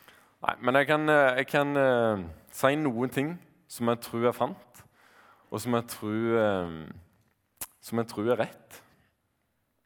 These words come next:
Eh, og jeg tror vi kan si at, eh, hvis vi tar utgangspunkt i apostlenes gjerninger,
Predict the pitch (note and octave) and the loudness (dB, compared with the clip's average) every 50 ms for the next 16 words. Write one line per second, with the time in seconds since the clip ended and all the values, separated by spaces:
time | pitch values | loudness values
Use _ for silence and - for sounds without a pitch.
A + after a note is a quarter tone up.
0 | _ _ - - - - - - - - _ _ - - - A2 A2+ G#2+ - B2 | _ _ -20 -20 -20 -20 -20 -20 -20 -20 _ _ -6 0 2 2 2 4 4 2
1 | B2+ - - C#3+ D3+ D#3 D3+ D3 C#3+ - - C3+ C#3 D3+ - - B2+ - - - | 2 2 2 2 2 4 2 2 2 2 2 4 4 4 2 -2 -2 -4 -2 0
2 | C3 C3 B2+ A#2+ - - - - - _ _ - - - G1+ G1+ G1+ G#1+ F2 A#2 | 2 2 2 2 0 -4 -14 -20 -20 _ _ -20 -20 -18 -18 -16 -12 -10 -8 -8
3 | - B2+ A#2+ - C#3 - A#2+ A#2+ G2+ G2 A2+ B2 B2+ - - B2+ B2+ B2 A#2 - | -6 -4 0 0 0 0 0 -2 -2 0 -2 -4 -4 -4 -6 -6 -6 -6 -8 -8
4 | B2 B2 A2+ A2 - - - B2+ - - - A#2+ A2+ G#2 G#2 - F#2+ D#2+ D2+ D#2+ | -4 0 0 0 -2 -2 -8 -8 -8 -10 -10 -10 -10 -8 -6 -6 -6 -6 -6 -8
5 | E2+ F#2+ G2+ - - | -10 -12 -12 -12 -14